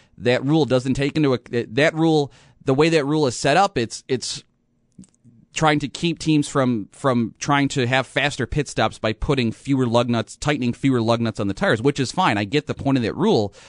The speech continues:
but the unintended consequence of that rule is, is when you have an accident like we had a couple of times last weekend at Dover, especially the eighteen car, when there's a, either a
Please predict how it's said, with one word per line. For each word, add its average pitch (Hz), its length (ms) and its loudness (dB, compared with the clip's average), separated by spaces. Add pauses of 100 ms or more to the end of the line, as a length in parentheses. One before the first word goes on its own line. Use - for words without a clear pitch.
(200)
but 113 100 0
the 127 140 2
unintended 147 480 0
consequence 135 600 -2
of 110 60 -10
that 117 160 2
rule 165 300 0
is, 104 240 -2 (340)
is 110 160 2
when 131 140 4
you 120 80 2
have 143 180 4
an 127 80 0
accident 139 460 -2
like 123 180 -2
we 123 80 -2
had 131 140 2
a 123 40 -2
couple 143 280 -2
of 127 40 -8
times 135 280 0
last 135 180 2
weekend 131 240 -2
at 110 80 -4
Dover, 127 500 0 (200)
especially 135 420 -2
the 127 140 -2
eighteen 160 320 0
car, 117 300 0 (260)
when 120 220 2
there's 120 260 2
a, 117 100 2
either 120 440 0
a 104 260 -2